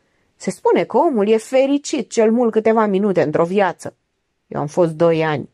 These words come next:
zi de zi, clipă de clipă. Am avut totdeauna capacitatea de a mă bucura complet, fără rezerve, de fericirea pe care o trăiesc.”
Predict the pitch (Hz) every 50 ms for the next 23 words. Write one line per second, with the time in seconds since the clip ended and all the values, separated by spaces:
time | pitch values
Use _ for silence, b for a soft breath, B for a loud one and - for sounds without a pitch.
0 | _ _ _ _ - 160 147 170 170 156 151 127 143 147 - 170 156 - _ _
1 | _ _ _ _ _ _ _ _ _ - - 196 202 185 170 - - 135 107 -
2 | 113 - - - 160 160 147 147 - - - - _ _ b b b b b b
3 | b b b b b - - 151 151 160 160 208 220 - - 277 294 294 262 277
4 | 277 277 277 285 262 185 143 147 - 165 156 - 170 170 - 196 180 - 226 220
5 | 220 202 185 190 196 202 208 220 214 190 208 302 294 - - - 311 294 294 311
6 | 240 - - 185 185 185 190 - 214 190 170 - - - - 190 180 175 180 180
7 | 180 175 175 196 214 208 180 170 170 175 b b b b b b b _ - 190
8 | 185 - - 202 196 214 202 - - 180 151 139 139 165 156 - 160 160 160 156
9 | 156 185 175 175 175 165 156 - - - - -